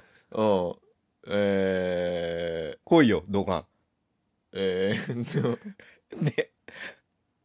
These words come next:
Speaker 2: じゃあ、これはどこなん？
Speaker 1: <laughs> これは、
Speaker 2: うん。
Speaker 1: 俺より遠いとこ行ったやん。
Speaker 2: ああ。
Speaker 1: そんなん行く思わへんやん。
Speaker 2: うん。
Speaker 1: 子供やから。言うて二、三駅やん。
Speaker 2: そうやな。
Speaker 1: 小学校行くの。
Speaker 2: うんうんうんうん。
Speaker 1: やのに、
Speaker 2: うん。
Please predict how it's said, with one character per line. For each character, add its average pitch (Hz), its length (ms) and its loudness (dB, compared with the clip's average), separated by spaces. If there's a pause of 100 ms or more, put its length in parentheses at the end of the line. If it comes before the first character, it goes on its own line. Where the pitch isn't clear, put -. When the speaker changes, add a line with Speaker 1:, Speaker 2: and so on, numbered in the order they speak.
(140)
Speaker 2:
じ 330 100 2
ゃ 170 40 4
あ、 - 40 -2
こ - 220 6
れ 311 80 0
は 262 140 6
ど 180 180 2
こ 254 140 2
な 180 100 6
ん？ - 20 2
Speaker 1:
<laughs> - 460 4
こ 285 160 4
れ 277 100 10
は、 262 420 4
Speaker 2:
う 120 60 2
ん。 117 140 4
Speaker 1:
俺 247 220 4
よ 202 120 6
り 131 100 2
遠 190 260 4
い 120 40 2
と 120 80 0
こ 101 120 0
行 98 100 -2
っ - 20 -20
た 90 80 -4
や 73 60 -4
ん。 - 40 -10 (260)
Speaker 2:
あ 127 100 2
あ。 117 40 6
Speaker 1:
そ 160 60 8
ん 247 40 8
な 196 60 10
ん 160 60 10
行 202 80 4
く 277 280 6
思 247 200 6
わ 147 140 8
へ 113 60 4
ん - 20 2
や 82 80 -2
ん。 - 60 -12 (160)
Speaker 2:
う 117 60 0 (260)
ん。 - 40 -14
Speaker 1:
子 - 20 -
供 156 340 8
や 135 120 6
か 104 120 4
ら。 101 100 6
言 254 240 4
う - 20 -10
て 233 120 2
二、 143 140 4
三 127 240 4
駅 120 180 2
や 113 100 2
ん。 - 80 -8 (380)
Speaker 2:
そ - 140 -4
う - 20 0
や 85 40 -2
な。 82 60 -6
Speaker 1:
小 123 180 6
学 123 220 4
校 101 160 -4
行 98 80 -6
く 104 80 -6
の。 85 220 -4 (180)
Speaker 2:
う 98 40 -12
ん - 20 -10
う 104 40 -8
ん - 40 -6
う - 20 -8
ん 80 40 -12
う - 0 - (580)
ん。 - 80 -16
Speaker 1:
や 123 160 6
の 190 140 6
に、 143 160 6 (380)
Speaker 2:
う 92 40 -8
ん。 90 280 -10